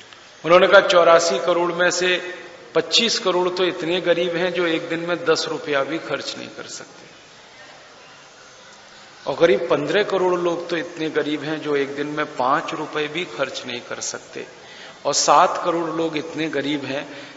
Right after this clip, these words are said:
जो एक दिन में एक रुपया खर्च नहीं कर सकते।" सात करोड़। इतनी गरीबी इस देश में है। प्रोफेसर अर्जुन सेन गुप्ता बताते हैं अपनी रिपोर्ट में कि भारत के दिल्ली, बंबई,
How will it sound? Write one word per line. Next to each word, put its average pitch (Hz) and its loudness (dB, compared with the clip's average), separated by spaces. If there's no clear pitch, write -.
जो 170 0
एक 165 -2
दिन 151 -4
में 170 -4
एक 175 0
रुपया 156 -2
खर्च - -8
नहीं 117 -14
कर - -14
सकते।" - -12
सात - -4
करोड़। - -12
इतनी 175 -4
गरीबी 143 -6
इस 139 -8
देश - -10
में 123 -14
है। - -16
प्रोफेसर 170 8
अर्जुन 165 6
सेन 180 0
गुप्ता 170 2
बताते 165 4
हैं 175 0
अपनी 170 -2
रिपोर्ट 156 -4
में 151 -4
कि 196 0
भारत 156 4
के 185 4
दिल्ली, 170 -2
बंबई, 165 2